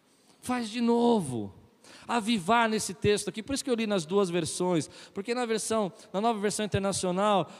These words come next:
o autor, ao invés de colocar "aviva a tua obra", ele coisa assim, "realiza de novo em nossa época".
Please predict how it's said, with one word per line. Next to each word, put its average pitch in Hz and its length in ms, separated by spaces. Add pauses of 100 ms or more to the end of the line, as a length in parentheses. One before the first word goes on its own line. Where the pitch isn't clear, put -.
o 180 100
autor, 208 360 (180)
ao 196 100
invés 196 200
de - 60
colocar 196 280
"aviva 190 400
a 208 40
tua 196 180
obra", 196 340
ele 190 60
coisa 196 180
assim, 160 380 (320)
"realiza 247 640
de 214 140
novo 208 460
em 180 60
nossa 180 420
época". 165 600